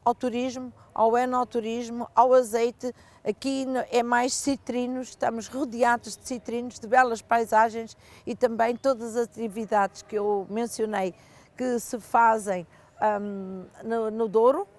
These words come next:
em Lamego, na Casa Viscondes da Várzea, também são possíveis aqui. Honestidade, verdade, hum, amizade, hum, essência, família,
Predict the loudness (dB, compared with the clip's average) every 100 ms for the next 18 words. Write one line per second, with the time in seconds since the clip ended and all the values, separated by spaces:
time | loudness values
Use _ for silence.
0 | -10 -8 -6 -6 -4 -2 -2 -2 -6 -4
1 | 2 2 0 -8 -8 -8 -6 -2 0 0
2 | -4 -10 -12 -20 _ 0 0 -2 -2 -4
3 | -6 -8 -4 -4 -2 -2 -2 -6 -12 -14
4 | _ _ _ _ -10 -8 -8 -2 -2 -2
5 | -10 _ _ -20 _ _ -8 0 0 0
6 | -10 _ _ _ _ _ -2 0 -2 -6
7 | -12 -14 -16 -20 -20 _ _ _ _ _
8 | _ _ _ _ _ -8 -6 -2 0 0
9 | -4 -16 _ _ _ _ -6 -4 -2 -6
10 | -10 -14 _ _ _ _ _ _ _ -14
11 | -6 -4 -6 -6 -6 -6 -8 -10 -14